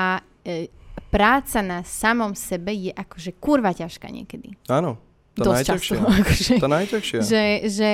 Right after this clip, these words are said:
Speaker 1: fakt ako keby, a, a preto aj chápem tých ľudí, ktorým sa do toho proste nechce. Rozumiem tomu, keď niekto, e,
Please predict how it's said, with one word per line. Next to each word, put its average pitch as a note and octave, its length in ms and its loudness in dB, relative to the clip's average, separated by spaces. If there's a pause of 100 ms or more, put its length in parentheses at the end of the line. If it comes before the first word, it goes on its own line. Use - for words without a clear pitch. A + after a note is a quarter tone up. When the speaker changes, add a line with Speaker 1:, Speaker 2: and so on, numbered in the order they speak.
(160)
Speaker 1:
fakt - 480 -2
ako G#3+ 180 -6
keby, A3 520 -4
a, - 180 -6
a G#3 220 -2
preto A3+ 340 0
aj G#3 180 0
chápem G3+ 380 -2
tých G#3 100 -6
ľudí, G3 220 -2
ktorým F#3 160 -4
sa F#3+ 160 -8
do F#3 80 -2
toho F3+ 160 -6
proste F#3 320 -6
nechce. G#3 560 -2
Rozumiem G3 400 -4
tomu, F#3+ 240 -6
keď F#3+ 180 -8
niekto, F#3 320 -8
e, F#3+ 180 0